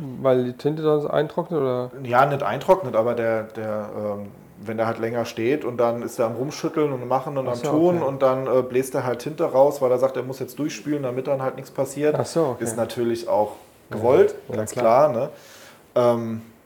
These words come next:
Speaker 2: ja, aber da, also wenn der mal läuft und dann läuft das und dann ist auch cool. Also
Speaker 1: Okay.
Speaker 2: dann hast du auch, der, mein letztes, äh, Hochzeitsfotobuch, was ich gedruckt hab,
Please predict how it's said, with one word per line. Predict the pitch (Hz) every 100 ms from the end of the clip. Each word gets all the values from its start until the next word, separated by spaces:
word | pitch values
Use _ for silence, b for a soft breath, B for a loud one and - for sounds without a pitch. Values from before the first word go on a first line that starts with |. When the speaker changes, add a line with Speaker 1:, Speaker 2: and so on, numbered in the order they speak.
| - _ -
Speaker 2:
ja, | 98 98
aber | 101 104
da, | 101 98 107
also | 104 110 107
wenn | 120
der | 127
mal | 113
läuft | 110 117 - 156
und | 135
dann | 123
läuft | 143
das | 110 113
und |
dann | 107
ist | 113
auch | - - 143
cool. | 131
Also | 101 117
Speaker 1:
Okay. | 104
Speaker 2:
dann | 104
hast | 113 120
du |
auch, | 110 117
der, | 110 107 101 - - -
mein | 113 110
letztes, | 113 117 113 -
äh, | -
Hochzeitsfotobuch, | 117 113 113 127 131 - 131 123 131 131
was | 123 117
ich | 131
gedruckt | - 131 -
hab, | -